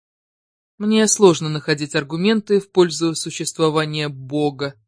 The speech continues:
Бога действительно нельзя увидеть или потрогать. Мы можем лишь удивляться тому, что снежинка уникальна, не существует двух одинаковых отпечатков пальцев, а определённые звуки и запахи могут вызывать радость и боль.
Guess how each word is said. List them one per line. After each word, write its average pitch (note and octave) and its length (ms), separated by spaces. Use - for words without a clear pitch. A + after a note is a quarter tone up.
Бога A3+ 380
действительно F#3 840
нельзя D3 420
увидеть F3+ 460
или E3+ 120
потрогать. C#3 800
Мы B3 100
можем G3 280
лишь F#3 200
удивляться F3 640
тому, D3 340
что C#3+ 300
снежинка D3 880
уникальна, G#3+ 680
не C4 140
существует G3 720
двух F3 240
одинаковых E3 560
отпечатков D3+ 680
пальцев, A3 560
а D3+ 160
определённые D#3 580
звуки D3 320
и D3+ 80
запахи A3+ 460
могут G3 360
вызывать D#3 520
радость D#3 540
и D#3+ 40
боль. C3+ 440